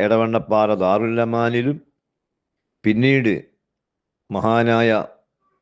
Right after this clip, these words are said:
എ പി ഉസ്താദിൻ്റെ, അഥവാ ചെറിയ എ പി ഉസ്താദിൻ്റെ ദർസിലും, പിന്നീട് സുൽത്താനുൽ ഉലമയുടെ അരികിലും പഠനം പൂർത്തിയാക്കി.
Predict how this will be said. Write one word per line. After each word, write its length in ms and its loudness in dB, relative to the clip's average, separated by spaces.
എ 160 4
പി 240 0
ഉസ്താദിൻ്റെ, 720 0
അഥവാ 360 0
ചെറിയ 580 0
എ 120 -2
പി 240 -4
ഉസ്താദിൻ്റെ 600 -2
ദർസിലും, 520 -2
പിന്നീട് 320 2
സുൽത്താനുൽ 680 0
ഉലമയുടെ 680 -2
അരികിലും 480 -2
പഠനം 400 0
പൂർത്തിയാക്കി. 680 0